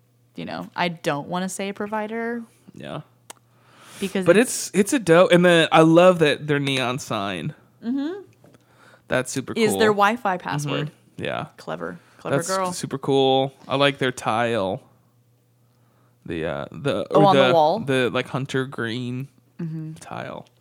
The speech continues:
Speaker 1: It looks really good in there.
Speaker 2: Yeah. It's a dope spot. Provider, shout out.
Speaker 1: Shout out.
Speaker 2: Hey, Neil. Keep working. Keep grinding.
Speaker 1: Neil?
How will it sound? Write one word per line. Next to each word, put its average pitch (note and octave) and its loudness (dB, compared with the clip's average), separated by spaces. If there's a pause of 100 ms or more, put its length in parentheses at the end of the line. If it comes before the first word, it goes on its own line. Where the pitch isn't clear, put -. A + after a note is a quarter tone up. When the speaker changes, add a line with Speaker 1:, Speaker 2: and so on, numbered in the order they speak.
(260)
Speaker 1:
It G#3 -14
looks - -14
really - -18
good - -20
in G#3 -14
there. C#2+ -14
Speaker 2:
Yeah. - -16 (600)
It's C#3 -10
a C#3+ -12
dope B2 -14
spot. - -14
Provider, C#3 0
shout D3 4
out. B2+ 2
Speaker 1:
Shout - -8
out. - -10
Speaker 2:
Hey, C#3 0
Neil. C3+ -2 (280)
Keep C#3+ -4
working. C#3+ 2 (420)
Keep C#3+ -4
grinding. C3+ -2
Speaker 1:
Neil? F3+ -8